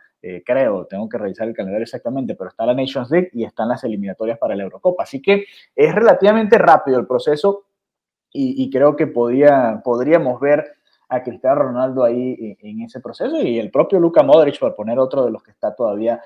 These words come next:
con vida. Croacia-Argentina, partidazo, revancha de lo que sucedió en Rusia dos mil dieciocho. En aquel partido ganó Croacia tres a cero, era fase de grupos,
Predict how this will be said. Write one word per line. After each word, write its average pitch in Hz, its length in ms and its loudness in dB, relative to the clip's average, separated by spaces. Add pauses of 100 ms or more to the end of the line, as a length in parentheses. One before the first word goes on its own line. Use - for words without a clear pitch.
(280)
con 120 180 -4
vida. 120 260 -2
Croacia-Argentina, 185 1040 4
partidazo, 185 760 2 (260)
revancha 175 800 2
de 156 80 -2
lo 131 100 0
que 123 100 -8
sucedió 127 520 -2
en 143 100 -4
Rusia 151 640 0
dos 120 200 -6
mil 143 160 -10
dieciocho. 143 500 0
En 110 60 -4
aquel 113 180 -12
partido 139 400 -2
ganó 123 340 -4
Croacia 127 480 -2
tres - 240 -6
a 123 60 -14
cero, 175 400 4
era 123 200 2
fase 120 320 -6
de 110 120 -6
grupos, 170 500 2